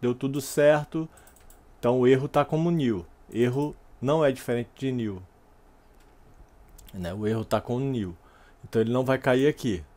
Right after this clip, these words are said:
Ele foi aqui pro else, imprimiu aqui a resposta,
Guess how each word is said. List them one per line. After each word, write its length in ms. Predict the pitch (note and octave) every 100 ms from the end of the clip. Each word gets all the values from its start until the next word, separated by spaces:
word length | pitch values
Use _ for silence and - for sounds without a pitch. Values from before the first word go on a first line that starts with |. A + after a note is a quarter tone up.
| - _ G2
Ele 80 |
foi 360 | F2+ - A2 A2 -
aqui 220 | G2+ A2
pro 260 | - B2+ B2+
else, 460 | B2 C#3 D3 -
imprimiu 560 | C#3+ C#3+ D3 D#3 C3+ C3+
aqui 220 | B2 C3+
a 60 | B2+
resposta, 840 | C3+ C3+ - B2+ C#3 C#3+ - F3+